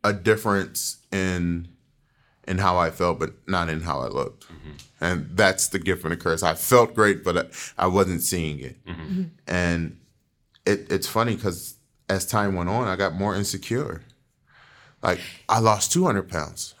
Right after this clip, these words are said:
Speaker 1: I still don't look good.
Speaker 2: Mm-hmm.
Speaker 1: I lost two hundred fifty pounds. I'm still overweight. I lost three hundred pounds. I'm still overweight.
Speaker 2: Mm-hmm.
Speaker 1: <laughs> So I went through that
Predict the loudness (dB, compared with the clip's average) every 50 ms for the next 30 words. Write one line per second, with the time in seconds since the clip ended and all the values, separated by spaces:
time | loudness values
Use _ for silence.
0 | _ -12 -10 -8 -6 0 0 2 2 2 0 -2 -2 -4 -2 0 0 0 0 -2
1 | -6 -10 -20 _ _ _ _ _ _ _ _ -10 -10 -8 -8 -8 -10 -10 -10 -4
2 | 0 4 4 4 4 2 2 2 4 4 2 2 0 0 -2 -2 -2 -4 -4 -2
3 | -2 -2 -2 -2 -4 -6 -8 -4 -4 -2 -2 0 -2 0 2 2 2 4 2 0
4 | -2 -4 -4 -2 0 0 0 0 -4 -8 -12 -20 -20 _ _ _ _ _ -20 -16
5 | -14 -14 -14 -16 -12 _ 2 2 4 4 4 2 2 0 0 2 4 6 6 6
6 | 6 4 2 0 -2 -2 -2 -2 -4 -6 -10 -12 -14 _ _ _ _ _ _ _
7 | _ _ _ 2 2 4 2 0 -2 0 2 2 4 4 4 4 2 0 0 2
8 | 2 2 2 0 -6 -10 -16 _ -12 -12 -10 -10 -10 -10 -6 -2 -2 -2 -2 -4
9 | -10 -16 _ _ _ _ _ _ _ -10 -4 0 4 6 6 6 6 4 2 0
10 | -2 0 2 2 2 0 0 -2 -2 2 4 4 4 6 4 2 0 -4